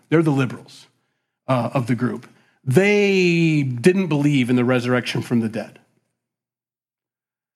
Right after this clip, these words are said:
Um, strange, you know? So you go to synagogue, and, which is what they did, that was their church, and you would go and you'd hang out and you'd worship God and all that, but,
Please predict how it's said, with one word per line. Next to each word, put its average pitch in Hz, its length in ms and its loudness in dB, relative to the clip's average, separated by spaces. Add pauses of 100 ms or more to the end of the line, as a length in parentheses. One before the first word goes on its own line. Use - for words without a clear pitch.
(220)
Um, 120 600 -2 (320)
strange, - 720 -2 (480)
you 135 80 -2
know? 127 220 -2 (640)
So - 160 0
you 160 140 2
go 190 100 4
to 220 80 0
synagogue, 131 680 -2 (1800)
and, 135 680 -2
which 131 140 -4
is 127 100 -2
what 131 80 0
they 127 80 0
did, 120 180 0
that 127 80 0
was 123 100 -2
their 120 100 -2
church, 120 600 -4
and 143 220 -2
you 151 80 4
would 147 140 0
go 180 240 4
and 170 80 0
you'd 151 120 2
hang 165 300 0
out 147 240 0
and 143 100 2
you'd 135 140 0
worship 160 320 2
God 160 220 4
and 147 60 -2
all 139 100 -2
that, 139 240 0
but, 143 160 0